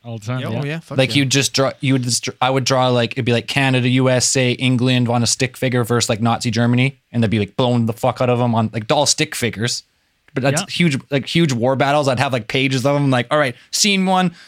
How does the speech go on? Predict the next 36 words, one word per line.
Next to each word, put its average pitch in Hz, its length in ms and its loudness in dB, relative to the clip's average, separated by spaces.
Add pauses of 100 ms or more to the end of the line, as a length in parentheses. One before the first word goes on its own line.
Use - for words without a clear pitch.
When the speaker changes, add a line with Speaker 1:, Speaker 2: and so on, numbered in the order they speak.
(380)
Speaker 3:
Canada 185 340 2
comes 180 280 0
in, 180 220 2 (240)
he 190 100 0
gets 202 140 0
blown 185 280 2
up, 185 180 0
Canadian 185 260 2
guy 180 120 2
comes 175 200 -2
in, 185 220 0 (140)
a 143 80 2
fucking 156 400 2 (100)
U 180 160 4
S 165 140 2
guy 175 180 2
comes 175 220 0
in, 170 80 2
drops 170 240 0
a 156 40 -2
bomb 165 220 2
on 160 60 2
the 156 80 2
Nazi 156 320 0
guy." 160 320 2 (400)
And 135 80 2
I 131 80 4
would 135 80 2
have, 156 140 0
like, 147 120 0
ten 175 220 2
pages 202 320 0
of 123 100 2
these. 113 300 0 (100)
And 135 200 2
then 151 240 0